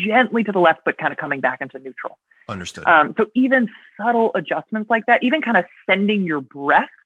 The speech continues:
Speaker 1: towards the back left side of your rib cage can feel amazing. I,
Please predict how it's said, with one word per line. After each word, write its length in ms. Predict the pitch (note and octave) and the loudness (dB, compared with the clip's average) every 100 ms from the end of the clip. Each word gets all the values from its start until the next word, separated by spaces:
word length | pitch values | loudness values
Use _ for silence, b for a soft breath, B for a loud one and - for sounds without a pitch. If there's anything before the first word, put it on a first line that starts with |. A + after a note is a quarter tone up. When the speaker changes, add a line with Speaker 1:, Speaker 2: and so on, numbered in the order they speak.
| _ _ _ - - | _ _ _ -18 -8
Speaker 1:
towards 340 | F3+ F#3 G3 E3 | 0 2 2 0
the 60 | F3+ | 2
back 280 | D#3+ - - | 2 2 -2
left 200 | D#3 - | -6 -2
side 120 | C#3+ | -4
of 60 | C#3 | -2
your 160 | C3+ | -4
rib 220 | B2+ C3+ | -4 -8
cage 400 | - A3 B3 B3+ - _ _ - | -6 -6 -6 -10 -18 _ _ -8
can 160 | G#3 F3+ - | -6 -6 0
feel 200 | F3 D3 | 0 0
amazing. 540 | C3 B2 B2+ B2 - _ _ _ _ | -6 -14 -14 -16 -20 _ _ _ _
I, 120 | F3 | -2